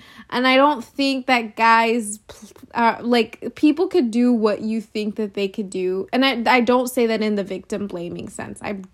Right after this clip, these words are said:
definitely not for that. But, um, I mean the sense of, like, um, like, you can tell yourself, like, "I don't give that person that much power over me."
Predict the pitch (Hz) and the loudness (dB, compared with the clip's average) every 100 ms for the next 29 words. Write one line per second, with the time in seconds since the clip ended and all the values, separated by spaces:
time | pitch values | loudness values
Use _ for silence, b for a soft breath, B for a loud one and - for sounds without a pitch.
0 | - 254 240 226 202 202 185 214 - - | 0 0 2 -2 -2 -4 -6 -10 -12 -12
1 | - - - B B B B - 240 226 | -10 -14 -18 B B B B 4 6 6
2 | - 226 226 220 208 - b b 247 254 | 6 4 4 0 -6 -10 b b 2 4
3 | 254 262 262 262 - 233 240 - 240 220 | 4 4 2 0 0 0 0 0 -4 -2
4 | 220 208 202 - _ _ _ _ _ _ | 0 0 0 -8 _ _ _ _ _ _
5 | _ _ _ _ _ _ _ _ _ _ | _ _ _ _ _ _ _ _ _ _
6 | - 247 240 233 233 202 - - _ _ | 0 2 2 2 0 -4 -10 -20 _ _
7 | - _ _ 254 262 240 269 - 349 320 | -20 _ _ 0 0 2 0 2 2 2
8 | - - - 254 269 294 285 285 269 247 | -2 -18 -6 0 2 0 -2 -4 -4 -6
9 | 220 - 254 262 214 240 247 247 226 240 | -4 -2 0 -2 -2 -2 0 -2 -4 -2
10 | 226 226 202 - 233 220 208 196 208 208 | 0 -2 -4 -6 -6 -4 -4 -4 -6 -10
11 | - - 208 226 220 190 190 180 - - | -16 -6 -4 -2 -2 -4 -6 -10 -16 -18
12 | - | -20